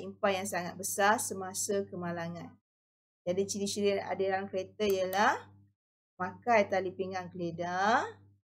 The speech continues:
beg udara ataupun bahagian kereta yang remuk,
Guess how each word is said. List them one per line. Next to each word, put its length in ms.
beg 320
udara 880
ataupun 640
bahagian 400
kereta 400
yang 400
remuk, 480